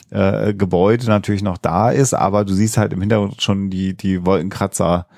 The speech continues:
äh, der Moderne, äh, und das ist einfach ganz schön, so dieses, dieses Bild, also dass die Religion da immer noch eine Rolle spielt.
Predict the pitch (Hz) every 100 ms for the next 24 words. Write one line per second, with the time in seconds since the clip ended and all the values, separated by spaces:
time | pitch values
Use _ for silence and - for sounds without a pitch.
0 | - - _ _ - 90 85 87 90 85
1 | 90 95 131 139 147 151 208 - 104 -
2 | 104 104 104 107 104 98 90 95 90 95
3 | 92 85 82 87 80 - 90 80 - 87
4 | 95 80 - - 82 78 87 85 82 90
5 | 92 60 92 85 85 80 85 87 85 -
6 | - 85 82 -